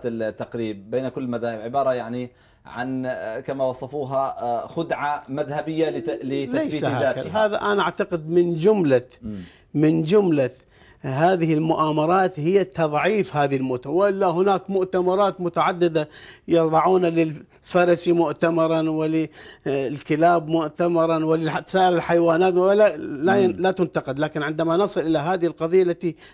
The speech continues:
Speaker 2: تبحث عن أهم قضية،
Speaker 1: مم.
Speaker 2: يقول المرحوم كاشف الغطاء، يقول: "أنا أتعجب من البعض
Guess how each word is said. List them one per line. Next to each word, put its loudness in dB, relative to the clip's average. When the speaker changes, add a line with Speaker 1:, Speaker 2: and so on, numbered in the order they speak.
Speaker 2:
تبحث 0
عن -6
أهم -2
قضية، -8
Speaker 1:
مم. -12
Speaker 2:
يقول 2
المرحوم -2
كاشف -6
الغطاء، -6
يقول: -2
"أنا -4
أتعجب -4
من -4
البعض -4